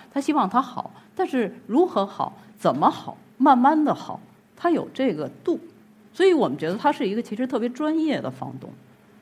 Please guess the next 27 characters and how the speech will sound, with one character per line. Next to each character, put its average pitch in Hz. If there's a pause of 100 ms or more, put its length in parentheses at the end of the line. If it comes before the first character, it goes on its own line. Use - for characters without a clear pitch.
(800)
呃， 185
在 370
跟 349
他 330
打 -
交 208
道 214
的 208
过 202
程 180
当 208
中， 202
有 143
一 143
个 208
细 247
节 147
很 139
触 247
动 151
我 -
们， - (480)
就 320
是 190
你 196
跟， 294 (180)
嗯， 160